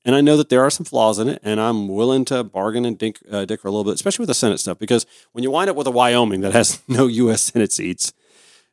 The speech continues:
there's gonna be problems. But then again, Wyoming only has, like, s-, less than six hundred thousand people. Why do they have a U S Senate seat when I live in a county with six hundred thousand people that has to share two of its Senate seats with the rest of the nine million plus population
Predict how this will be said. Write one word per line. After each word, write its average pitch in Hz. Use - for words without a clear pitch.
there's 214
gonna 160
be 127
problems. -
But -
then 302
again, 277
Wyoming 269
only 190
has, 151
like, 110
s-, -
less 196
than 214
six -
hundred 220
thousand 185
people. 208
Why 202
do 311
they 233
have 196
a 170
U 170
S 180
Senate 285
seat 131
when 156
I 196
live 214
in 202
a 190
county 311
with 294
six -
hundred 151
thousand 135
people 107
that 135
has 185
to 165
share 165
two 233
of 190
its 214
Senate 147
seats 180
with -
the 160
rest 151
of 151
the 147
nine 151
million 170
plus 165
population 147